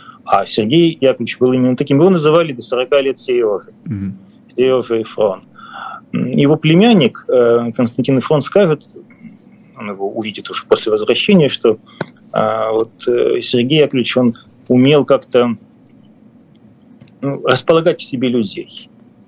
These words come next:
Speaker 1: и н-, н-, незаметно вх-, входил в доверие. Это ведь очень важно.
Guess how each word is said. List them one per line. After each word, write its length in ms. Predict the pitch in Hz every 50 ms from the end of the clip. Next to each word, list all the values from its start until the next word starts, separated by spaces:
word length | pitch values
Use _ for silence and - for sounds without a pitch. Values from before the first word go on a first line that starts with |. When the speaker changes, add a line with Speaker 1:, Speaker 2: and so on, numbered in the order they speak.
| -
Speaker 1:
и 300 | - 147 170 180 170 147
н-, 460 | 135 127 127 143 165 165 160 139 139 165
н-, 60 | - -
незаметно 880 | 165 135 143 156 147 131 147 143 143 147 156 165 156 - - 139 131
вх-, 320 | - - - 127 - - -
входил 380 | - - - 104 101 117 110
в 80 | 101 98
доверие. 600 | 104 101 95 87 90 - - - - - - - - - - _ _ _ _ _ - - - - - - - - - - _ _ _ _ _ _ - - _ _ _ _ _ _ _ _ - - _ _ - - _ _ _
Это 220 | - - - - 110
ведь 140 | 98 - 120
очень 240 | 110 - - 123
важно. 340 | 120 131 113 90 - - -